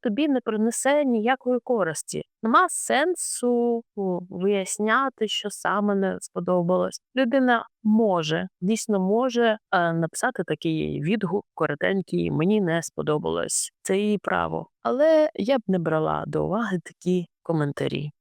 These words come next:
Ну, тому що нема що брати до уваги. Ну, не сподобалось. Ти ж не можеш залізти в голову людині і дізнатися, що саме. Тому, якщо нас слухають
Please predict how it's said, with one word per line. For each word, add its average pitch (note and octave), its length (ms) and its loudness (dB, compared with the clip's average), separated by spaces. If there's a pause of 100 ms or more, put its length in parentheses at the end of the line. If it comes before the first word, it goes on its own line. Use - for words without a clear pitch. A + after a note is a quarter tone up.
Ну, G#4 120 0
тому G#4+ 180 0
що G4 140 -2
нема D#4 280 2
що - 180 -2
брати D#3 340 0
до D3+ 180 0
уваги. D3 300 0
Ну, B3+ 180 2
не E4 80 2
сподобалось. E3+ 640 0
Ти G3+ 100 -8
ж G#3+ 100 0
не A#3+ 60 2
можеш A3+ 300 2
залізти F3+ 480 -2
в E3+ 60 0
голову E3+ 360 -2
людині A3+ 460 0 (160)
і A#3 100 2
дізнатися, G3 640 -2
що - 300 0
саме. C#3+ 500 -2 (220)
Тому, F3+ 420 0 (160)
якщо E3+ 340 0
нас D3+ 160 -2
слухають D#3+ 800 -2